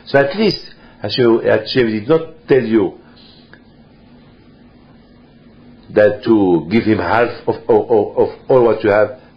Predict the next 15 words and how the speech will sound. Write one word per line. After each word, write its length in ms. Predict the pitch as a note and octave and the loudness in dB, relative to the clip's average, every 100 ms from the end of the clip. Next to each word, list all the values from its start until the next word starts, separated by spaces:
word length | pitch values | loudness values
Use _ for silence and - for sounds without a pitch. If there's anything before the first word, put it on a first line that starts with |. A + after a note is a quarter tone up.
| E2+ | -8
No. 240 | E2+ D2 - - - - | -6 -6 -14 -20 -20 -2
Take 220 | C#3 C3 | 0 0
forty-nine, 600 | - B2+ - A2 G#2 F#2+ E2 - - - - - | -2 -4 -2 0 0 -2 -8 -20 -20 -20 -12 -2
take 280 | B2+ - A2 | -2 -2 -8
ninety 680 | A2 B2 B2 A#2+ - G#2+ E2 | -2 0 0 -2 -6 -8 -4
percent 420 | G#2 G2 G2+ F2 - | -2 -2 -4 -8 -2
for 140 | F#2 | 0
you, 260 | G2 G#2 - - - - | 0 -2 -6 -20 -18 -4
but 240 | F2 - | -4 -2
give 200 | F#2+ F#2 - | -8 -6 -4
ten 200 | E2+ - | -4 -2
percent 340 | E2+ F2+ D#2+ | -4 -6 -10
for 80 | D#2+ | -6
the 120 | D#2 | -4
ani. 320 | D2+ D2 C#2+ | -4 -8 -14